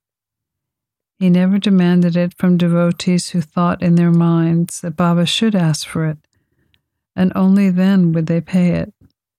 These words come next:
If anybody offered it against his wish, he never touched it. And if they left it there, he asked them to take it away. He asked for either small or large amounts from devotees according to their wish,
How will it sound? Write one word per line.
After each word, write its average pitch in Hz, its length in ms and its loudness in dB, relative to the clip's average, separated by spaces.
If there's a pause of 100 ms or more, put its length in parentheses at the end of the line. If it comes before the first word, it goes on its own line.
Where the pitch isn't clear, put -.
(1040)
If 196 200 -2
anybody 196 520 2
offered 185 440 0
it 180 140 0
against 185 500 -2
his 180 260 -4
wish, 180 480 0 (460)
he 190 140 -2
never 180 280 0
touched - 460 -4
it. 165 160 -4 (1600)
And 190 160 0
if 190 140 -2
they 185 160 0
left 208 320 0
it 190 180 -4
there, 170 420 0
he 185 260 0
asked 185 340 0
them 175 180 0
to 175 140 -6
take 180 320 -2
it 175 60 0
away. 175 500 0 (1800)
He 190 200 0
asked 180 380 0
for 185 200 -4
either 180 300 2
small 190 640 0
or 185 160 0
large 175 360 2
amounts 175 460 0
from 175 260 0
devotees 175 840 0
according 180 540 0
to 190 160 -6
their 180 180 2
wish, 175 520 -2